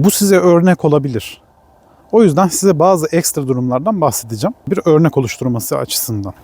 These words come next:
Tabii ki artık anlatmaya gerek yok ama Polio'ra zırh kaplamadan bahsetmek istiyorum. Bu zaten bir önceki L iki yüz videomda size kartını bırakıyorum. Oradan izlersiniz. Şnorkelimiz var tabii ki. Aktif.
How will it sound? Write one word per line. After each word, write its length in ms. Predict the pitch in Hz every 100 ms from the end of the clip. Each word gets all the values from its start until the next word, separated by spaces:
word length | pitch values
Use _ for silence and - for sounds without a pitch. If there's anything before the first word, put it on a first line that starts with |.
| _
Tabii 200 | 202 131
ki 180 | - 175 - - _ - -
artık 340 | 156 - 156
anlatmaya 460 | 156 160 160 170 160
gerek 240 | 160 160
yok 140 | 185
ama 120 | 131 120
Polio'ra 520 | - 170 139 131 160
zırh 260 | 135 143
kaplamadan 600 | - 120 - 131 135 139
bahsetmek 440 | 127 95 117 117 110
istiyorum. 340 | - 139 170 - -
Bu 140 | 160
zaten 400 | 127 135 - 147 - - - - - - - _
bir 80 | 190
önceki 360 | 143 127 143
L 100 | 139
iki 160 | 123 -
yüz 120 | 117
videomda 380 | 120 120 120 139
size 260 | - 123 135
kartını 460 | - 127 - 139
bırakıyorum. 440 | 123 127 120 113 135 _
Oradan 300 | 127 120 127
izlersiniz. 760 | 117 117 120 - 113 - - - - - - - - - - - -
Şnorkelimiz 680 | - 247 247 226 202 170 156
var 120 | 156
tabii 280 | - 156 139
ki. 200 | - 185 - -
Aktif. 680 | 170 175 - 180 - - -